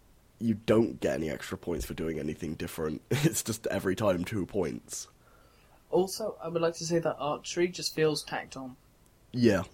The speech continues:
Speaker 1: apart from the crossbows. I do like the
Speaker 2: Um,
Speaker 1: crossbows. I, they're not as, they don't, it's nowhere near as good as War of the Roses, but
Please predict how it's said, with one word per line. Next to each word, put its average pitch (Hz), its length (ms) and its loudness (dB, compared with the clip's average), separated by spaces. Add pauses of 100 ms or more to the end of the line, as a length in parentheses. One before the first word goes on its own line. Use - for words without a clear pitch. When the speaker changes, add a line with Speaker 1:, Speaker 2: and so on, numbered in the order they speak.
(160)
Speaker 1:
apart 196 260 4
from 233 100 6
the 202 60 6
crossbows. 82 800 0 (1120)
I - 60 0
do 139 180 4
like 143 200 4
the 220 80 0
Speaker 2:
Um, 208 60 -8
Speaker 1:
crossbows. - 720 -4 (380)
I, 110 140 -2 (680)
they're 139 100 8
not 175 220 6 (120)
as, 123 280 4 (180)
they 127 80 6
don't, 151 240 2 (760)
it's 123 180 2
nowhere 160 180 8
near 123 140 8
as - 80 -2
good 107 100 2
as 82 140 -8
War 76 100 0
of 73 80 -4
the - 80 -6
Roses, 53 600 -6
but - 240 -4